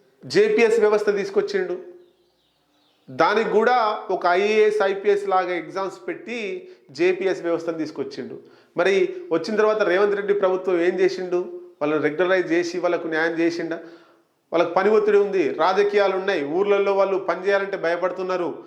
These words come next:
వాళ్ళు ఇబ్బంది పడుతున్నారు, వాళ్ళు ఎవరికి చెప్పుకోలేని పరిస్థితిలో ఉన్నారు. పని చేయకపోతే రాజకీయ నాయకులతో ఇబ్బంది,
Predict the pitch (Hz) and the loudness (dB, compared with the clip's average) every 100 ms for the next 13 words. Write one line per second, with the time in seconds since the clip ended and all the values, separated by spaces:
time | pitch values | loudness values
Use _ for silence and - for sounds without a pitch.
0 | - 151 165 170 196 196 190 190 196 185 | -6 -2 -2 0 0 2 0 -2 -4 -2
1 | 139 - - - 170 190 185 214 214 214 | -4 -8 -18 -8 -2 2 2 0 0 -2
2 | - 214 208 202 196 214 208 202 202 139 | 0 0 0 0 -2 -2 -2 0 -2 -4
3 | - - - _ _ _ _ _ _ _ | -8 -18 -20 _ _ _ _ _ _ _
4 | - - 185 202 208 208 208 214 220 226 | -10 -4 -2 2 2 4 2 2 0 0
5 | - - - - _ _ _ _ 165 175 | -4 -12 -18 -20 _ _ _ _ -2 2
6 | 208 214 214 208 202 208 202 - 202 180 | 2 2 0 0 0 0 0 0 -2 -2
7 | 143 - | -6 -8